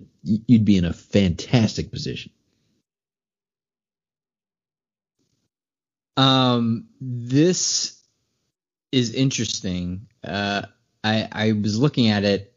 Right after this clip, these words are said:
Speaker 2: and I had to flip a coin actually between Lazard or Tonyan. And I'm gonna say Robert Tonyan, who's a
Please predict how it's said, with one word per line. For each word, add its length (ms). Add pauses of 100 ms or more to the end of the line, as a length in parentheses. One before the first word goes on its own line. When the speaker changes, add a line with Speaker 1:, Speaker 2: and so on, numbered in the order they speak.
(460)
Speaker 2:
and 140
I 60
had 380
to 80
flip 300
a 60
coin 680 (200)
actually 440
between 460
Lazard 640 (880)
or 320 (120)
Tonyan. 440 (640)
And 160
I'm 320
gonna 180
say 280
Robert 360
Tonyan, 280
who's 200
a 80